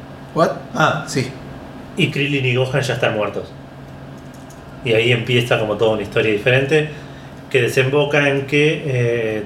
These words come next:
Speaker 2: Trunks llama a la esfera del dragón y le pide a Shenlong crear un guerrero que, los ay-, que lo ayude a rectificar la línea de tiempo con él. Ese guerrero que crea Shenlong es un guerrero que te creas vos.
Speaker 1: Ah, mira.
Speaker 2: Que lo puedes hacer,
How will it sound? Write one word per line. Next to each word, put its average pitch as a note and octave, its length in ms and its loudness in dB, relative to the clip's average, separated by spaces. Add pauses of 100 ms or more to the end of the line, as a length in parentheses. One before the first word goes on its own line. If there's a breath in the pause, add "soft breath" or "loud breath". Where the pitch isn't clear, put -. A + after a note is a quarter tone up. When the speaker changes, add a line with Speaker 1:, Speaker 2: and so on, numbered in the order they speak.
Speaker 2:
Trunks C3 520 2 (1400)
llama C#3+ 320 4
a C3 40 6
la B2 200 4
esfera C#3 380 2
del C3+ 80 0
dragón E3+ 400 4 (360)
y C3+ 100 0
le B2 100 4
pide C3+ 180 2
a B2 40 2
Shenlong D3+ 520 2 (260)
crear B2+ 400 4
un C3+ 120 0
guerrero B2 420 4
que, B2 80 2
los A2+ 160 0
ay-, - 240 -4
que A#2+ 80 2
lo G#2+ 100 2
ayude A#2 400 2
a G2+ 220 2
rectificar G#2+ 680 0
la G2+ 100 4
línea G#2 260 2
de G2+ 40 2
tiempo G2+ 320 0
con G2 140 -4
él. F#2+ 60 -4 (960 loud breath)
Ese A#2+ 200 2
guerrero C#3+ 480 2
que C3+ 100 4
crea D3 240 2
Shenlong D#3 540 2
es C3+ 160 -4
un C3 60 0
guerrero C3 340 2
que B2+ 100 0
te A#2+ 160 -2
creas A2 240 2
vos. G#2 200 -4 (340)
Speaker 1:
Ah, D3+ 200 -2
mira. B2+ 240 -4
Speaker 2:
Que A#2 100 2
lo G#2+ 100 2
puedes A#2 180 2
hacer, A#2+ 260 4